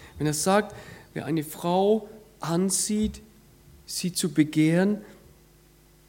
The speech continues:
schon Ehebruch begangen hat mit ihr in ihrem, in seinem Herzen." Also es ist natürlich auch mal klar, das sind nicht nur Männer, das sind auch Frauen inzwischen,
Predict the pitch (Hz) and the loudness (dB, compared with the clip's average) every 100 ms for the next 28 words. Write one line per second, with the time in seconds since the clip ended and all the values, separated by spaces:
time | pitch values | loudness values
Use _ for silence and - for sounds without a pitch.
0 | _ _ _ _ _ _ _ - - 151 | _ _ _ _ _ _ _ -10 -2 0
1 | - 170 190 185 180 - 160 156 165 170 | 2 4 4 2 -4 -2 0 2 2 2
2 | 160 156 160 151 151 170 123 160 147 147 | 0 0 0 0 -2 0 0 -2 -4 -4
3 | 139 - - - - 135 139 139 - 165 | -6 -14 -20 -18 -14 -12 -8 -8 -8 -8
4 | 180 - 120 117 - _ _ _ _ _ | -6 -6 -8 -12 -20 _ _ _ _ _
5 | _ _ - - - 160 196 - - - | _ _ -20 -18 0 4 4 2 -6 -20
6 | - - - - - - 160 185 175 170 | -20 -20 -20 -20 -20 -14 -2 2 4 4
7 | 165 160 170 151 170 170 175 147 175 180 | 4 4 2 2 4 4 4 2 4 4
8 | 175 147 143 196 151 123 131 156 139 139 | 4 2 4 4 4 2 -2 -2 -2 -4
9 | - 170 170 131 117 - - - 131 - | -6 -2 0 0 -2 -8 -18 -6 -4 -4
10 | 131 120 123 | -6 -6 -10